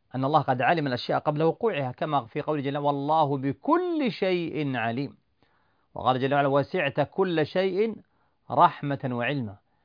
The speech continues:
ذلك لتعلم الله على كل شيء قدير، وأن الله قد أحاط بكل شيء علما، قد أحاط الله بكل شيء علما، فالله قد علم الأشياء وعلم المخلوقات وما يكون منها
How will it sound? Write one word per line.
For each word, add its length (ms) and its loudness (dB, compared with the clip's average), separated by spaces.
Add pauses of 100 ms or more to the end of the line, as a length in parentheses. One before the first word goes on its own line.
(160)
ذلك 340 2
لتعلم 500 -2
الله 140 2
على 280 2
كل 260 -4
شيء 200 -4
قدير، 360 -2
وأن 220 0
الله 260 2
قد 240 0
أحاط 560 8 (720)
بكل 800 2
شيء 760 0
علما، 680 -2 (120)
قد 120 -6
أحاط 320 0
الله 160 2
بكل 560 -4
شيء 500 -10
علما، 300 -14 (460)
فالله 280 0
قد 180 0
علم 340 0
الأشياء 560 -8 (1300)
وعلم 440 2
المخلوقات 1120 0
وما 200 -4
يكون 240 -6
منها 460 -4